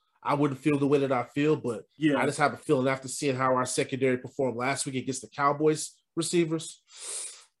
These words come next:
Speaker 1: the Dolphins receivers, it's just, it's another level, man. It's another level.
Speaker 2: Yeah, it's another level, Perez. And for me as well, I do worry about the secondary, but also it starts with our, you know, defensive front. And I'm not so sure how far or how much we can get to Tua, man,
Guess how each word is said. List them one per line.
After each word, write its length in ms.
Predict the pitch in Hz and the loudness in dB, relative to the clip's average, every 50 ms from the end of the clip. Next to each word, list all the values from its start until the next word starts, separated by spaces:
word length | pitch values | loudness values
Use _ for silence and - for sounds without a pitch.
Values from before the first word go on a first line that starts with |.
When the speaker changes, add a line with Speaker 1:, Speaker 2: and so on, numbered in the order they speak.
| _ _ _ | _ _ _
Speaker 1:
the 60 | 110 | -8
Dolphins 380 | 101 135 131 135 131 - 117 110 | -2 2 2 2 2 0 -4 -8
receivers, 420 | 113 - - 139 127 113 117 104 117 | -8 -6 -2 -2 -2 -2 -2 -4 -6
it's 120 | 120 - | -6 -6
just, 160 | 123 117 - | -6 -6 -8
it's 220 | 117 - 131 - 127 | -8 -8 -8 -8 -6
another 260 | 120 123 120 107 117 | -6 -6 -6 -6 -4
level, 320 | 113 120 110 104 98 101 95 | -6 -6 -6 -6 -8 -12 -12
man. 200 | 101 101 101 87 - _ | -12 -12 -12 -14 -16 _
It's 100 | 110 117 | -12 -4
another 200 | 135 139 135 135 | -2 -2 0 0
level. 280 | 139 135 113 - - _ _ _ _ _ _ _ _ _ | 0 0 -2 -2 -8 _ _ _ _ _ _ _ _ _
Speaker 2:
Yeah, 220 | 160 147 180 196 | -2 0 2 2
it's 100 | 208 208 | 4 4
another 240 | 285 254 269 240 254 | 6 6 6 6 6
level, 260 | 240 247 233 190 170 | 4 4 4 2 0
Perez. 440 | 147 - 170 165 170 160 151 139 - | -2 -2 -2 2 4 4 4 2 2
And 280 | - 156 156 151 147 - | 0 2 2 2 2 2
for 80 | 160 151 | 0 0
me 340 | 151 185 175 151 147 151 135 | 0 2 4 4 4 4 2
as 120 | 143 139 | 0 0
well, 460 | 147 160 170 156 143 135 131 127 123 - - _ _ _ _ _ _ _ _ | 2 2 2 4 4 4 2 0 -2 -4 -10 _ _ _ _ _ _ _ _
I 100 | 143 156 | 4 4
do 180 | 147 143 185 170 | 6 4 4 6
worry 160 | 165 170 165 | 6 6 6
about 260 | 151 156 156 151 151 151 - _ | 6 4 2 2 2 -2 -6 _
the 60 | 151 139 | -8 -2
secondary, 580 | - 165 156 151 147 139 151 156 151 151 143 135 | 0 0 2 2 4 6 6 6 6 4 2 2
but 160 | 127 139 143 | 0 0 2
also 560 | 147 156 156 160 156 - 160 139 131 123 131 - _ _ | 2 4 2 2 2 2 2 2 0 0 -4 -10 _ _
it 80 | - 139 | -4 -2
starts 320 | - - 160 147 143 139 143 | 0 2 2 2 2 2 2
with 100 | 135 139 | 4 4
our, 220 | 139 135 127 127 - - | 4 4 4 0 -2 -2
you 40 | 139 131 | 0 2
know, 140 | 131 131 123 | 2 4 2
defensive 420 | 135 135 - 151 139 - 131 117 | 0 0 2 2 2 2 -2 -6
front. 300 | - 151 143 127 117 - - _ | -2 0 0 0 0 -2 -6 _
And 120 | 139 135 143 | 0 2 4
I'm 100 | 156 160 | 4 4
not 180 | 156 156 156 | 4 4 4
so 160 | - 175 151 | 2 2 0
sure 340 | 147 - - - 160 143 135 | 0 0 2 2 2 2 2
how 220 | 131 147 147 147 147 | 2 2 2 2 2
far 380 | - 151 143 135 127 127 135 | 2 2 2 2 2 2 -2
or 40 | 131 | 2
how 160 | 135 151 147 139 | 4 4 4 6
much 240 | 143 143 135 - | 4 0 -2 -2
we 60 | - 139 | -4 -4
can 100 | 139 135 | -2 2
get 140 | 127 143 143 | 2 2 0
to 60 | 131 | 0
Tua, 320 | 123 - - 147 127 117 117 | -4 0 0 2 2 2 0
man, 320 | 120 120 120 123 120 117 | 0 0 0 -2 -2 -4